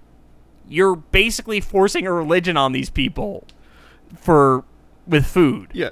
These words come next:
Speaker 2: the,
Speaker 1: right?
Speaker 2: the,
Speaker 1: You're
Speaker 2: the
Speaker 1: buying
Speaker 2: There's a good reason why when it, uh, very recently <laughs> that guy was shot by a bunch of arrows.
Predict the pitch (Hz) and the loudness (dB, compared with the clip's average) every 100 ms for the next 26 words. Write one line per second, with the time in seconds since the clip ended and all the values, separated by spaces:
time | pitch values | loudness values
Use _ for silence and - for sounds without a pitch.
0 | - 156 220 139 147 160 135 156 170 175 | -8 -4 2 2 2 2 2 4 4 2
1 | 160 147 - - - - - _ _ - | 0 -4 -10 -20 -20 -20 -20 _ _ -20
2 | - 226 226 226 220 254 196 185 208 196 | -6 -4 -4 -6 -6 -6 -4 -4 -4 -4
3 | 202 170 170 175 175 175 - 131 - 151 | -6 -4 -2 0 0 -2 -6 -12 -6 -2
4 | 160 156 147 151 _ - 143 139 135 131 | -2 -2 -6 -8 _ -8 -2 0 0 -2
5 | 127 151 131 131 - 147 151 147 156 - | 0 -2 -2 -4 -4 -4 -2 -2 -4 -8
6 | - 151 - 135 139 139 - - 147 127 | -4 -4 0 0 0 -2 -6 -2 -2 -2
7 | - - - - 208 190 190 190 170 143 | -10 -20 -10 -4 0 0 0 0 0 0
8 | 151 151 - 123 135 151 170 151 | -2 -2 -4 -2 0 0 -2 -8